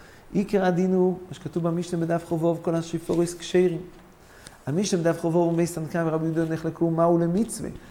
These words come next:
למצווה כפופים או למצווה פשוטים? רב אבוהו בדף ט"ז אומר שיש עוד מיילה של מצווה מן המובחר, בשופר של איל,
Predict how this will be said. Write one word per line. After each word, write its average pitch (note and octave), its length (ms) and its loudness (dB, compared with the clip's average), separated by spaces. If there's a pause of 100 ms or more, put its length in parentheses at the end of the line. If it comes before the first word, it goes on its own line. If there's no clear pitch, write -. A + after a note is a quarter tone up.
(200)
למצווה D#3+ 480 0 (140)
כפופים F#3+ 500 -2 (100)
או D#3+ 120 2
למצווה F3 540 0 (180)
פשוטים? - 420 -4 (1300)
רב A2+ 140 -6
אבוהו C3 260 2
בדף E3+ 260 0
ט"ז E3+ 240 -2 (200)
אומר G#3 280 0
שיש F#3 320 -2
עוד A#3 220 6
מיילה G#3 300 2
של - 180 -8
מצווה F3+ 280 -4
מן E3+ 40 -4
המובחר, F#3 520 0 (340)
בשופר F3+ 420 -2
של - 200 -2
איל, G3 260 2